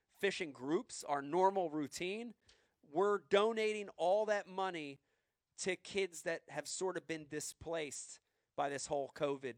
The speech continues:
thing. Um, so a lot of kids, you, you know, y-, you look at our kids, Pete, we're lucky, right? But there's a lot of kids out there that you know, they're, they're not getting lunches now because they're not in school, <laughs> right?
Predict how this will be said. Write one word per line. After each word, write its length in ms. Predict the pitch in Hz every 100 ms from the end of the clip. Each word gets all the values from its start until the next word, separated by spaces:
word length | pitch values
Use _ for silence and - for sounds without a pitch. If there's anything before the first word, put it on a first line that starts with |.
| -
thing. 260 | 123 110 107 _ _ _ -
Um, 320 | 135 131 127
so 380 | 123 - 139 131 -
a 60 |
lot 220 | 139 160 196
of 80 |
kids, 480 | - 202 196 165 -
you, 140 | 151 170
you 120 | 190 190
know, 240 | 160 143 - _ _ _
y-, 120 | 156 -
you 120 | 196
look 200 | 214 214
at 120 | 196 - -
our 180 | 175 180
kids, 280 | - 139
Pete, 240 | - 156 147
we're 140 | 165
lucky, 340 | 165 160 - 98
right? 260 | 127 147 147
But 120 | 143
there's 180 | 147 147
a 40 |
lot 240 | 139 151 180
of 80 | 175
kids 260 | 180 175
out 200 | 160 160
there 260 | 170 156 151
that 160 | 139 - _ _ _ _ _
you 120 | 165
know, 220 | 151 135 - _ 143
they're, 220 | 143 139 - _ _ - -
they're 120 | 147
not 220 | 147 220 -
getting 200 | - 165
lunches 600 | 175 277 - 131 113 -
now 220 | 143 123 117
because 260 | 127 147
they're 140 | 143 143
not 180 | 160
in 60 | 151
school, 480 | - - 233 185 -
<laughs> 40 |
right? 340 | 135 143 208